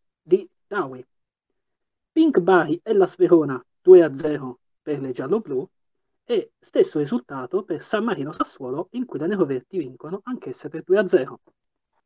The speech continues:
La classifica che va quindi a delinearsi è la seguente. Juventus a punteggio pieno a quarantotto punti, Milan a quarantadue, Sassuolo a trentasette, Roma a ventotto,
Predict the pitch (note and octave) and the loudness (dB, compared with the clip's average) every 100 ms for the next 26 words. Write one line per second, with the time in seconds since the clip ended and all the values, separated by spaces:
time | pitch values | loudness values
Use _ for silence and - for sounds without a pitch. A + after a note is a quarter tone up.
0 | _ - D4+ C4 F#3 - E3+ - C3 B2 | _ -2 2 2 2 4 4 2 -10 -10
1 | D3 D#3 F#3+ - F3 C#3+ B2+ E3 B3+ E3 | -4 -2 0 6 4 4 -6 -4 -4 -4
2 | B2+ - F#3+ G3 G3+ - D3+ A#2+ B2 B2+ | -8 -8 -4 -2 -2 -2 -4 -6 -18 -20
3 | - _ _ _ D#3 G3+ G3+ - - C#3+ | -20 _ _ _ 0 2 0 -4 -14 -12
4 | C#3+ C#3 C3+ C#3+ C#3+ D#3 C3 - B2+ A#2+ | -12 -10 -6 -4 0 0 -2 -12 -18 -16
5 | B2 - D#3+ B2+ A#2 - G#3 _ _ _ | -16 -12 -10 -10 -10 -4 -4 _ _ _
6 | _ F3 A3 G3 D3 D3 C#3+ C#3+ D3 C#3 | _ -4 8 8 8 -2 -12 -12 -12 -12
7 | B2 - C#3 C3 D#3+ - _ _ F3+ - | -12 -12 -10 -8 -10 -12 _ _ -2 4
8 | G3 F3+ C#3+ - B2+ C#3+ D#3+ B2+ A#2+ - | 8 8 6 -4 -14 -10 -10 -10 -14 -14
9 | F#3 _ _ _ - G#3 F#3+ D3 - D3 | -14 _ _ _ 2 6 6 4 -6 -2
10 | D3 F#3 - A#2+ _ F#3 G#3+ | 0 0 -2 -20 _ -10 -10